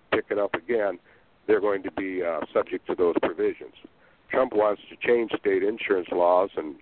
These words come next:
regulations to allow, allow small business associations to collectively join and offer health care across state lines. This would create chaos, confusion, and abuse, trying to get around the way insurance has always been based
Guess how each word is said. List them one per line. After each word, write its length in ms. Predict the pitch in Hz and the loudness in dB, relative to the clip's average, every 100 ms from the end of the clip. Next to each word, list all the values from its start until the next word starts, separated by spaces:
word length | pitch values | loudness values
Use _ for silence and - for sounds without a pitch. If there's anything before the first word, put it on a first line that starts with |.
| - | 0
regulations 640 | 107 95 98 110 113 90 85 - | 0 2 0 -2 -4 -10 -6 -2
to 60 | 90 | 0
allow, 320 | 87 90 85 - - - - | 0 0 0 -6 -18 -12 -2
allow 280 | 90 92 87 - | 2 2 0 0
small 220 | 107 104 | 2 2
business 340 | 110 120 98 - | 0 -4 -6 -6
associations 680 | - 92 85 92 90 95 90 - - - - - _ _ | -2 -2 0 -2 -2 -2 -6 -10 -18 -20 -20 -20 _ _
to 80 | 90 | -2
collectively 760 | - 85 95 113 - 117 135 131 | 0 0 2 0 -4 -4 -4 -2
join 320 | 110 98 95 | -2 -2 -4
and 100 | 92 | -4
offer 320 | 95 95 92 82 | -2 -4 -6 -4
health 200 | 107 104 - | -4 -2 -2
care 160 | 90 | 0
across 340 | 87 - 90 - | 0 0 0 0
state 220 | 95 90 | -4 -2
lines. 380 | 92 107 87 - - _ - - _ _ | 2 2 0 -6 -20 _ -20 -20 _ _
This 100 | 131 - | 0 2
would 180 | 107 - | -2 -2
create 340 | 113 107 101 - | -2 -2 -4 -2
chaos, 380 | 110 98 69 - - _ | 0 0 -4 -14 -18 _
confusion, 640 | - - 127 127 120 123 113 - | -10 -2 -2 -2 -4 -6 -8 -6
and 160 | 95 90 | -2 -2
abuse, 400 | 82 120 104 85 - - _ | 2 4 4 0 -12 -20 _
trying 180 | - 123 | 2 2
to 60 | 113 | 0
get 160 | 110 | -2
around 340 | 104 107 101 95 | 0 0 -2 -2
the 60 | |
way 220 | 92 101 98 | -2 0 0
insurance 400 | 104 98 92 - | -4 -4 -4 -4
has 100 | 87 | 0
always 280 | 104 110 98 - | 2 2 -2 -8
been 160 | 92 85 | -10 -2
based 280 | 104 98 | 2 2